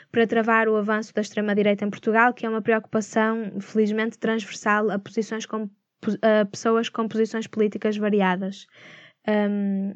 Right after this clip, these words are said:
e sobretudo quando este também foi um dos pontos-chave da campanha desta candidata,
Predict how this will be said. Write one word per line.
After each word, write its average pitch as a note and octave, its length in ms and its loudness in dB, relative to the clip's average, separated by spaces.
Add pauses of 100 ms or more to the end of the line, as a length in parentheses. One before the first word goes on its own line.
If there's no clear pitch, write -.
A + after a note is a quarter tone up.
(140)
e A3 80 -2
sobretudo A#3+ 380 -2
quando B3+ 220 -2
este C4 260 -6
também B3 300 -2
foi A#3+ 160 -2
um A#3+ 100 -8
dos A#3+ 100 -10
pontos-chave A3 800 0
da G#3 140 0
campanha G3+ 480 0
desta G3+ 260 0
candidata, G3+ 640 0